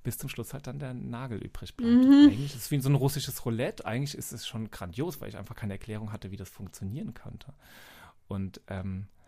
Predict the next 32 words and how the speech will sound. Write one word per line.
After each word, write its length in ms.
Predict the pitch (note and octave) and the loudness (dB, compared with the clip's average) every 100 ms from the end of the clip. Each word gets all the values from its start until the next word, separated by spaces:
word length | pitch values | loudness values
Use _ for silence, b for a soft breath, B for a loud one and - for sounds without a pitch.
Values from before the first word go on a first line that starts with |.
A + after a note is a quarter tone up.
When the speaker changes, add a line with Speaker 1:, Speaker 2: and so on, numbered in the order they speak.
| _ - | _ -8
Speaker 1:
dann 140 | G2+ | -6
gab's 280 | G2+ G2+ - | -6 -8 -8
ein 80 | G#2 | -8
paar 160 | - G2 | -6 -8
Fail-Videos 1000 | - - G#2+ A#2 B2 D3 D#3 F3+ G#3+ - | -8 -6 -4 -2 -2 -4 -4 -4 -6 -8
noch, 320 | G3 C4+ - - | -10 -10 -16 -10
ähm, 320 | C#3 C#3 C#3 - | -6 -6 -6 -8
bei 80 | - | -8
YouTube, 500 | C#3 D#3 - C4+ C#4 | -6 -6 -2 2 2
wo 60 | C#4 | 2
dann 180 | C4+ | 0
Speaker 2:
Mm. 60 | A#3+ | -2
Speaker 1:
wirklich 400 | - D#4 D#4 - | -2 -2 -2 -8
die 280 | C#3+ C3+ - | -8 -8 -10
Zauberkünstler 760 | - D3 D3 D#3 C#3+ - D3+ D3 | -10 -6 -6 -8 -10 -10 -10 -6
in 140 | D3 | -6
diesen 260 | D3 D3 D3 | -6 -6 -6
Nagel 280 | C#3 D3+ D3 | -6 -6 -4
reingehauen 500 | D3+ D3+ D#3 D3+ D3 | -4 -4 -4 -6 -6
haben. 160 | D3 D3 | -8 -6
Speaker 2:
Ah. 680 | G3 A3+ A3+ A3+ A3 - G#3+ - | -4 -4 -6 -8 -10 -10 -8 -4
Speaker 1:
Und 140 | A2 | -4
da 100 | A2+ | -4
stand 220 | - G#2+ | -6 -6
für 60 | A#2+ | -4
mich 200 | A#2 - | -4 -4
auch 100 | G#2+ | -8
fest, 200 | A#2+ - | -8 -8
okay, 280 | - A2+ A#2 | -8 -10 -8
nein, 500 | A#2 G2 G2+ G2+ - | -10 -10 -10 -10 -10
ähm, 160 | - G#3+ | -10 -6
Speaker 2:
Nee. 380 | G#3+ G#3+ G#3 | -6 -6 -8